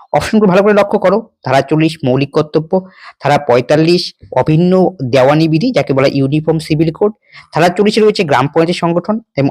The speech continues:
আটচল্লিশে রয়েছে অভিন্ন দেওয়ালি, দেওয়ানি বিধি। এর সঠিক উত্তরটি হবে অপশন তিন, ধারা চল্লিশে, মানে আর্টিকেল চল্লিশে রয়েছে গ্রাম পঞ্চায়েত নিয়ে।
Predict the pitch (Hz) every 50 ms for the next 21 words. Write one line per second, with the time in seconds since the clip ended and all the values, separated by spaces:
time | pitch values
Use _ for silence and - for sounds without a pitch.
0 | - - 135 139 - - 170 175 - 170 156 156 156 156 - 202 - - _ -
1 | 139 - 151 151 147 165 175 185 180 143 113 113 117 117 123 131 156 202 233 -
2 | _ - - - _ - 135 127 139 139 135 139 175 185 180 220 202 151 - -
3 | _ _ _ _ _ _ _ - 147 139 - - 151 143 170 175 180 - 196 185
4 | 185 - 202 196 196 - - 214 208 190 202 208 214 _ _ - - - - -
5 | - - 143 143 - - 180 165 156 160 165 165 170 170 170 - - - _ -
6 | - - 131 147 156 151 156 175 170 185 190 165 151 - - - 120 120 - 120
7 | 131 135 - 165 151 175 160 156 - 165 160 180 185 185 226 190 190 180 175 175
8 | - 190 180 170 175 - - 131 127 143 - - 151 135 127 - 170 - - 180
9 | 147 123 104 104